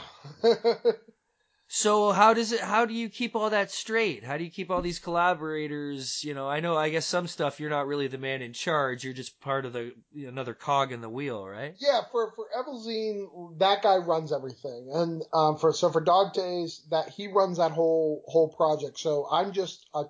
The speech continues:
Speaker 1: cog in the wheel. I just wrote it. I am doing a lot of the marketing, uh, because that's just the way he does his business. Um, and if it funds, I get my own series by him where he pays my artist,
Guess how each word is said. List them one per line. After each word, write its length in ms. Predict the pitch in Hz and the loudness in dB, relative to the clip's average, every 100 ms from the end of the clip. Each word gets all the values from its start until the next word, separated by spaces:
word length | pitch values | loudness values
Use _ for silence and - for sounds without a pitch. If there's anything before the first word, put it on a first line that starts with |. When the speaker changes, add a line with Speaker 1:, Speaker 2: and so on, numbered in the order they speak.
| _ | _
Speaker 1:
cog 260 | - 165 165 | 2 2 2
in 60 | |
the 60 | 156 | -4
wheel. 400 | 147 151 156 160 _ _ _ - | -4 0 0 -2 _ _ _ -6
I 140 | 151 | -2
just 260 | 156 160 - | 0 -2 -2
wrote 240 | 160 160 160 | 4 6 6
it. 180 | 156 151 | 2 0
I 140 | 151 151 | 2 4
am 200 | 160 165 | 4 2
doing 180 | 165 | 0
a 60 | 156 | 2
lot 160 | 151 151 | 2 0
of 60 | |
the 60 | 143 | -4
marketing, 640 | 147 156 160 170 170 170 - _ _ _ _ | 2 2 2 2 0 -2 -12 _ _ _ _
uh, 200 | 156 151 | 0 2
because 320 | 151 156 165 | 0 -6 0
that's 220 | 160 - | 0 0
just 120 | 151 | -8
the 80 | - | -4
way 160 | 147 147 | -2 -2
he 140 | 139 | -4
does 260 | 151 147 147 | -4 -2 -2
his 140 | 147 | -6
business. 560 | 127 147 147 170 180 - _ _ - - 160 | -2 0 0 -2 -4 -10 _ _ -20 -4 2
Um, 340 | 151 143 139 - | 4 4 0 0
and 160 | 185 | 6
if 160 | 202 202 | 6 6
it 180 | 185 - _ | 0 0 _
funds, 600 | - 277 226 170 170 156 - | 0 2 2 -2 -10 -12 -2
I 140 | 170 180 | 2 2
get 180 | 170 180 | 2 -2
my 160 | 175 | -4
own 160 | 170 165 | -4 -6
series 460 | - 180 190 208 | -8 -6 -6 -6
by 180 | 185 202 190 | 0 2 2
him 200 | 208 202 | 0 -2
where 140 | 170 | -4
he 160 | 151 175 | -4 -4
pays 260 | 165 165 | -2 0
my 60 | 156 | 0
artist, 540 | 151 160 185 220 - | 4 4 4 -2 -6